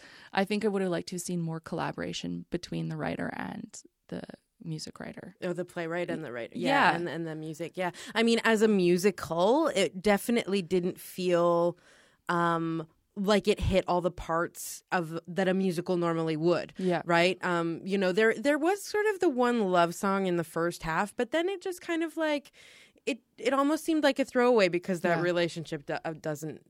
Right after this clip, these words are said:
Speaker 2: um, end up doing anything.
Speaker 1: Yeah.
Speaker 2: Um, and, and there's, and there's n-, no refrain or anything of it. But so, yes, you got some s-, nice, um, sort of pop folk songs.
Speaker 1: Yeah.
Speaker 2: Um, but they, it didn't feel like, I don't,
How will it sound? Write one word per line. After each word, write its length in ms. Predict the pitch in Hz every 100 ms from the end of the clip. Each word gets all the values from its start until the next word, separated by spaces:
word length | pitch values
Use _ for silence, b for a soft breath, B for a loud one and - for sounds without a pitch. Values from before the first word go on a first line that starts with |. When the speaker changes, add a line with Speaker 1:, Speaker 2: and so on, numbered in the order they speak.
| _ -
Speaker 2:
um, 280 | 131 147 -
end 160 | 156 123
up 100 | 196 _ 160 _ _ _ 160 147 _ _
doing 260 | 190 220 185
anything. 480 | 151 147 123 135 180 B
Speaker 1:
Yeah. 380 | 190 196 185 190
Speaker 2:
Um, 160 | 185 190
and, 360 | 196 208 208 202 -
and 240 | 208 208
there's, 200 | 208 190
and 180 | 208 226
there's 160 | 214 196
n-, 200 | 202 180
no 260 | 202 185
refrain 560 | 180 170 - 160 151 160
or 80 | 156
anything 420 | 151 160 165 151
of 100 | 151
it. 260 | 160 - 180
But 180 | 208
so, 160 | - 240
yes, 440 | 254 233 330 339
you 80 | 262
got 200 | 220 170
some 200 | 277 254
s-, 180 | 233 - 220
nice, 800 | 180 175 202 202 214 - - - b b b
um, 680 | - 185 175 170 165 156 156 - b
sort 120 | - 202
of 80 |
pop 260 | - 208 196
folk 320 | - 202 277
songs. 540 | - 185 156 196 285 - B B
Speaker 1:
Yeah. 220 | 175 180
Speaker 2:
Um, 100 | 180
but 260 | 175 220 175
they, 120 | 214
it 360 | 208 180 139 202
didn't 260 | 226 220 196
feel 400 | - 208 202 196
like, 320 | 185 180 -
I 100 | 185
don't, 240 | 180 175